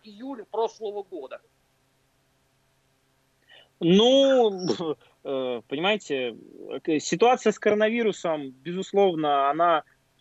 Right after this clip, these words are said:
Speaker 2: должна в каком-то прекрасном идеалистическом мире сплотить народы и государства, и нации. Но по факту, мне так кажется, она станет,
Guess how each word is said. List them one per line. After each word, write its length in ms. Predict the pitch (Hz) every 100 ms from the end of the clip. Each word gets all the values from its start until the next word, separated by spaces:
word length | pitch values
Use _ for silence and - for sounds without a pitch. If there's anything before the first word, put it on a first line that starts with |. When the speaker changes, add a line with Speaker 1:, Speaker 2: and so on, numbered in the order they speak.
| _
Speaker 2:
должна 720 | - 143 185 175 185 202 175 127
в 120 | -
каком-то 380 | - 139 170 151
прекрасном 680 | - 160 180 170 - 135 135
идеалистическом 760 | 143 151 - 165 143 - 143
мире 220 | 160 139
сплотить 600 | - - 156 - 254 -
народы 500 | 180 165 170 170 139
и 20 | 127
государства, 680 | 139 - 147 147 - -
и 120 | 127 139
нации. 520 | 147 123 _ 110 - _ _ _ -
Но 380 | 151 175 190 185
по 160 | 180
факту, 840 | 175 233 294 - 190 170 160 147 135 -
мне 280 | 139 147 170
так 120 | 196
кажется, 340 | 202 185 - 165
она 160 | 175
станет, 360 | - 185 175